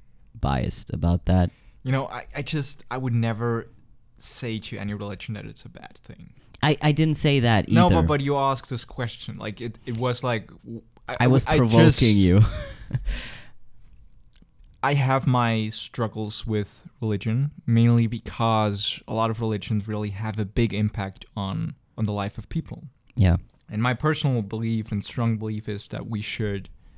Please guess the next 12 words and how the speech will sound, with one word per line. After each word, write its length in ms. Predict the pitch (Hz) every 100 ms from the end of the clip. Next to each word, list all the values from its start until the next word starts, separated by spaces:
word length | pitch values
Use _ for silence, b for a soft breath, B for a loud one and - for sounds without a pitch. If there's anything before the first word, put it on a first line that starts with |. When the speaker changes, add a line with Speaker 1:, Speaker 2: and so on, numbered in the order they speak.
| b b b b - - - - - -
Speaker 2:
always 460 | 123 131 127 117 117
as 160 | 107
well 200 | 120 104
try 340 | 104 - 107 101
to 160 | -
look 320 | 107 104 - - _ -
beyond 540 | 131 110 104 104 104 101
our 260 | 104 98 -
borders 600 | - 101 107 143 147 - _
and 140 | 117 -
beyond, 560 | 107 107 107 107 101
like, 420 | 101 95 - -